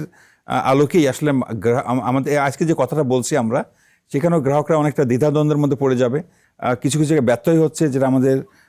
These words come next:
আহ, আ-, পূর্বে আলোচক বলেছিলেন যে হ্যাঁ, এই আমাদের এখানে, কারণ আইনের, আইনের কোথাও সব জায়গায় প্রয়োগ আছে। কারণ আমাদের সবার কি রোল, আমাদের গ্রাহক হিসেবে কি রোল আছে, আমাদের এজেন্টের কি রোল আছে,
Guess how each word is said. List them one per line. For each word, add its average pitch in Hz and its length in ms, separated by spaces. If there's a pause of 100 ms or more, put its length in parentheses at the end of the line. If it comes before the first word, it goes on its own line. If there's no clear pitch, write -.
(100)
আহ, 120 360
আ-, 90 340 (140)
পূর্বে 131 200
আলোচক 127 240
বলেছিলেন 127 520 (340)
যে 127 100
হ্যাঁ, 135 240
এই 117 220
আমাদের 127 360
এখানে, 131 480 (360)
কারণ 139 160
আইনের, 151 420
আইনের 156 360
কোথাও 175 380 (280)
সব 160 180
জায়গায় 170 180
প্রয়োগ 156 240
আছে। 104 180
কারণ 131 180
আমাদের 147 200 (480)
সবার 165 360
কি 180 140
রোল, 135 400
আমাদের 127 260
গ্রাহক 131 260
হিসেবে 170 280
কি 165 120
রোল 151 180
আছে, 147 300
আমাদের 135 240
এজেন্টের 143 440
কি 151 100
রোল 139 180
আছে, 139 280